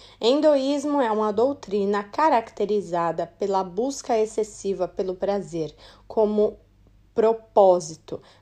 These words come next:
mais significante da busca moral. Busca incessante pelo prazer como um bem supremo. Então,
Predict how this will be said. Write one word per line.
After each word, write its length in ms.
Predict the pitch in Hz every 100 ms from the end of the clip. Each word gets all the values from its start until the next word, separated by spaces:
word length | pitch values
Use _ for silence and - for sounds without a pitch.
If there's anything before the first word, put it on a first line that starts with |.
| -
mais 420 | 190 190 240 285
significante 880 | - 269 277 277 - 202 208 208 202
da 160 | 220
busca 840 | 208 180 208 208 226 - - 240 - -
moral. 640 | 214 233 233 185 151 - - - _ -
Busca 400 | 214 240 - 214
incessante 580 | 202 202 208 214 208
pelo 240 | - 220 220
prazer 580 | - 240 214 180 202 220 - _ _ _ _ _ _ _ _
como 520 | - 214 208 214 226 -
um 220 | 233 226
bem 340 | 185 170 190 -
supremo. 800 | - - 233 226 180 180 165 160
Então, 400 | 170 185 233 254